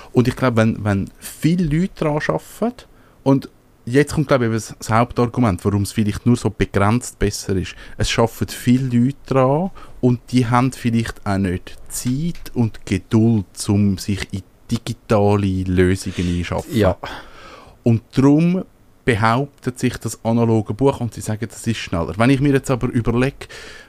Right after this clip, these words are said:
Speaker 1: w-, an was es, was ich für Ansprüche hätte an eine Software, ist es wahrscheinlich wahnsinnig schwierig, etwas ab,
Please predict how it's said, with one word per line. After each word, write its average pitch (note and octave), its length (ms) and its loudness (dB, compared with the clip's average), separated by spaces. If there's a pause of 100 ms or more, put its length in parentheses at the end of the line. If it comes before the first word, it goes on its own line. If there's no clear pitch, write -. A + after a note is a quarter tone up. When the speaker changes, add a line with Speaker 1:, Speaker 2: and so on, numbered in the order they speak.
Speaker 1:
w-, A2 240 -10 (220)
an A2+ 160 0
was A#2+ 160 4
es, - 260 -6 (680)
was B2+ 220 0
ich B2+ 80 -2
für A#2+ 200 0
Ansprüche B2+ 460 0
hätte A#2+ 160 -2
an A2+ 100 2
eine G#2 60 2
Software, G2+ 640 0
ist G#2+ 160 -2
es - 60 -6
wahrscheinlich A2 340 2
wahnsinnig A2+ 580 0
schwierig, A2+ 460 -2
etwas - 420 -4
ab, - 320 -4